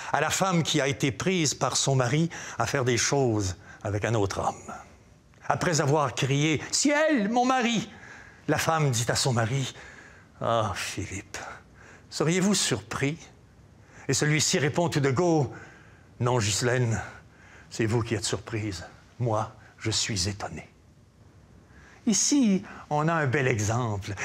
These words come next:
des nuances qu'on peut apporter grâce à cette langue qu'on aime tant. Donc, notre mot pour aujourd'hui, c'est étonnement.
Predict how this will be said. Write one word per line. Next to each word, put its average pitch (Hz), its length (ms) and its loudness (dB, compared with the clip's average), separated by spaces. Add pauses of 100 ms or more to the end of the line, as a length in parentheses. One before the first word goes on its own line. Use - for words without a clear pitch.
des 139 200 4
nuances 175 680 4
qu'on 139 180 2
peut 160 180 2
apporter 135 640 0
grâce 123 400 2
à 107 60 -2
cette 113 240 -2
langue 113 400 0
qu'on 98 220 -4
aime 90 260 -4
tant. - 80 -10 (960)
Donc, 165 180 2
notre 196 300 2
mot 208 260 4
pour 180 160 2
aujourd'hui, 185 640 2
c'est 175 480 0 (260)
étonnement. 135 540 0